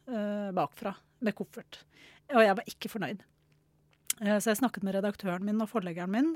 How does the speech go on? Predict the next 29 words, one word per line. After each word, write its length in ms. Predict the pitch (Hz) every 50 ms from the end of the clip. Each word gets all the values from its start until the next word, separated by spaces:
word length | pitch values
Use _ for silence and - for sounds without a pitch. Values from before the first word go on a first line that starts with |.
| 285 -
eh, 480 | 254 226 226 214 208 208 208 208 208 214
og 80 | - 202
vi 60 | 220
snakket 320 | - - 208 - - -
lenge 280 | 240 240 233 202 180 185
om 100 | 190 202
boken, 500 | 190 175 170 - - - 254 277 285 269 - -
eh, 460 | 233 208 202 202 196 202 202 202 202 202 - - - - - - -
og 60 | 226 190
de 80 | 226
var 120 | 208 247 -
enige 500 | 311 254 226 175 160 165 175 190 214 233 247 -
at 340 | 247 220 - _ _ - - -
hvis 220 | 247 233 - - -
denne 340 | - 202 240 240 196 190 208
boken 380 | 208 202 185 170 - - 247 226
fikk 180 | - 226 - 247
et 120 | 233 -
sånt 360 | - - - 233 214 233 - -
omslag, 560 | 233 196 190 - - 233 247 302 330 320 285 - - - - - - - -
så 200 | - - - 262 226
ville 300 | 247 240 214 185 185 185
man, 360 | 196 208 208 214 220 233 226 - _ _ _ _ _ _ _ _ _ - - _ -
så 160 | - - 269
ville 160 | 240 247 220 202
kanskje, 520 | - 247 208 202 - - 233 233 240 - -
eh, 220 | 262 233 220 220 - - 208 -
de 260 | - 220 190 214 208
som 400 | 220 - - 254 233 240 233 233